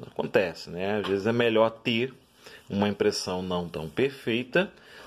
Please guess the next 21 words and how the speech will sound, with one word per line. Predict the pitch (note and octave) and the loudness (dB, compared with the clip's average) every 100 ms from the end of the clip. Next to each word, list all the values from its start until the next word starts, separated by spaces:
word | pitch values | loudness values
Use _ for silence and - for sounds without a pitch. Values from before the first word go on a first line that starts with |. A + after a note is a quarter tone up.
| - | -2
né, | - | 2
do | G#2+ A#2+ | 2 0
que | A#2+ - A#2+ C3+ | -4 -4 -4 -4
não | A#2+ A#2+ B2 C#3+ | -4 2 4 4
ter. | B2 F#2+ D#2 - - - _ - - - - _ _ _ - - - - - | 2 -2 -4 -16 -20 -20 _ -18 -16 -18 -20 _ _ _ -20 -20 -20 -14 -4
É. | F#2+ G2 - - - - | -4 -4 -8 -12 -12 -4
Lembrando | - G#2 G#2+ G#2+ | 0 4 4 4
que | A2+ | -2
quando | - B2 C3+ | 2 4 4
o | D3 | 4
P | C3+ | 4
D | A#2 | 6
F | A2 G#2 G2+ - | 6 4 2 -4
tá | - G#2+ | -2 0
em | G2+ | 0
bom | F#2+ F2+ | -4 -4
estado, | F2 - G#2+ B2+ D3+ G#2+ D2 | -4 0 4 4 2 -2 -8
a | - F2+ | -6 -6
impressão | F#2 A2 A2 G#2 G#2+ | -4 -4 0 0 0
fica | A#2+ B2+ | 0 -2
perfeita. | - E3+ - C3 G#2+ - - | 0 -2 -2 -2 -2 -4 -14